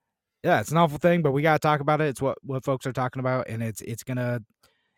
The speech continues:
definitely gonna shake up policy in the Middle East, shake up things in the Middle East, um,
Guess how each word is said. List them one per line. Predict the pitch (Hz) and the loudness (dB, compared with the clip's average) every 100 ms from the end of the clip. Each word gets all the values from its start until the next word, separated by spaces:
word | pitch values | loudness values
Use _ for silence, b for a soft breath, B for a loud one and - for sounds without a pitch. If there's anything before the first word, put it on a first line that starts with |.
| _ _ _ _ | _ _ _ _
definitely | 143 147 170 | 0 2 2
gonna | 143 135 | 2 2
shake | 151 139 | 2 0
up | 139 - | 0 0
policy | 135 135 139 | 0 0 0
in | 127 | 0
the | |
Middle | 120 127 123 | 0 0 0
East, | 135 143 - - | -2 -4 -8 -6
shake | 123 | -4
up | 123 | -4
things | - 113 107 | -4 -6 -4
in | |
the | 113 | -4
Middle | 110 | -2
East, | 113 123 - | -2 -4 -6
um, | 80 101 98 95 95 95 87 | -8 -6 -6 -8 -8 -10 -14